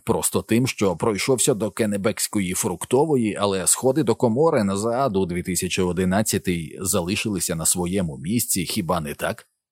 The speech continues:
І Фолз стоїть той самий, такий, яким ти його залишав?»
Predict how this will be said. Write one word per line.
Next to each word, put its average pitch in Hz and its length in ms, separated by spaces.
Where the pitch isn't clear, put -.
І 135 100
Фолз 147 520
стоїть 156 480
той 117 140
самий, 90 420
такий, 110 480
яким 90 360
ти 92 120
його 90 240
залишав?» 80 580